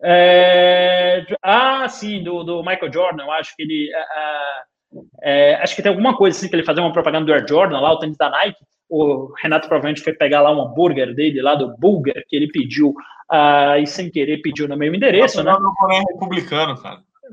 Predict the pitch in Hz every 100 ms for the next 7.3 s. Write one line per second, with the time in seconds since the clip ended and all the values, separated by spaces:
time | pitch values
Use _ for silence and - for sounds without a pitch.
0 | 202 - 147 151 151 156 135 147 147 143
1 | 143 139 185 220 214 262 196 156 165 170
2 | - 269 269 165 233 247 147 156 170 143
3 | 127 135 156 294 - 220 139 143 190 -
4 | - 156 139 208 - 180 196 294 240 262
5 | 190 180 165 170 254 220 226 220 139 120
6 | 113 135 175 185 202 202 170 220 202 226
7 | 349 - -